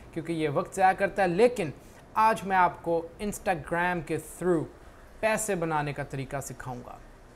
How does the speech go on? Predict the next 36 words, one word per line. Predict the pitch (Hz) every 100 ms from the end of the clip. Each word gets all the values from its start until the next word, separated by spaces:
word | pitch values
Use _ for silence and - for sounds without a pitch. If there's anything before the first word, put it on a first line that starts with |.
| - - - - - - -
तो | 165 160 170
आइए | 196 233 247 - - - - -
चलते | 175 180
हैं, | 208 220 226 - - - - - -
मैं | 151
आपके | 160 165 165
साथ | - 170
अपने | 160 165 165 160 - -
cell | - 175
phone | 170 180 170
की | - 170 160
screen | - 175 196
share | - 208
करूंगा | 190 202 202 202 208 - - - -
और | 147
आपको | 151 143 165
वॉक | 135 170 185
थ्रू | - 196
दूंगा | 175 151 147 143 - - -
कि |
आपने | 160 156 160 160
क्या-क्या | - 175 175 - 175
करना | 160 156 160 147
है | 156 175 170
और | 147 -
किस | 151 -
तरह | 156
करना | 139 143 135
है। | 120 78 - - -
लेकिन | - 165
उससे | 185 226
पहले | 208 190 156 127 - - - - - - - - -
channel | 160 165
को | 165
सब्सक्राइब | 151 143 - 190 180
करो, | 208 196